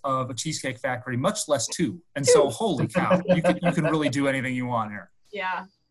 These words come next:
Speaker 2: Now, how many places have your, 'cause you have two kids, three kids?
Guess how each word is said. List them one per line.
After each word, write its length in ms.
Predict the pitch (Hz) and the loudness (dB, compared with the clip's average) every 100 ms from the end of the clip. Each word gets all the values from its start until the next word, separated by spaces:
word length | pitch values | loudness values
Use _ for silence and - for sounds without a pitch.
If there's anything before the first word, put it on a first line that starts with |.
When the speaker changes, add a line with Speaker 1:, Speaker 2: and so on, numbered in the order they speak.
| _ _ - | _ _ -2
Speaker 2:
Now, 140 | 339 | -2
how 240 | 339 381 403 | 0 -2 -2
many 220 | 440 427 | -2 -4
places 400 | 403 381 370 - | -6 -8 -8 -8
have 120 | 285 | -6
your, 140 | 277 - | -6 -8
'cause 160 | - 269 | -10 -8
you 120 | 320 | -4
have 120 | 320 269 - | -4 -6 -10
two 140 | 381 | -8
kids, 500 | 440 453 - - - | -6 -6 -10 -18 -12
three 140 | 285 269 | -10 -8
kids? 340 | 160 - - | -8 -10 -20